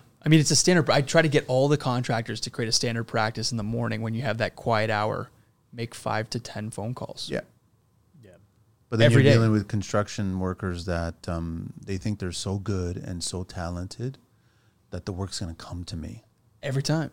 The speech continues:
Speaker 2: I go, "You can feng shui that all you want. I don't give a shit, but you still have to have a presence out there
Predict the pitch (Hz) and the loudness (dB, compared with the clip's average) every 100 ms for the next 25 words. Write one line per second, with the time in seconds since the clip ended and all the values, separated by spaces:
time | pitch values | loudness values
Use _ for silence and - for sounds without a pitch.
0 | - 156 143 143 151 160 123 95 95 - | -10 -8 -6 -4 -6 -4 -4 -4 -8 -14
1 | _ _ 117 113 - 107 104 104 101 113 | _ _ -8 -6 -2 0 0 0 0 0
2 | 87 80 104 85 85 110 90 80 - - | -2 -2 -2 0 0 -2 -2 -6 -8 -4
3 | 107 95 - - 50 - 110 110 113 101 | -4 -4 -6 -8 -8 -8 -10 -10 -6 -4
4 | 101 87 90 90 92 98 92 - - - | -4 -4 -4 -6 -6 -6 -6 -10 -12 -14
5 | - | -18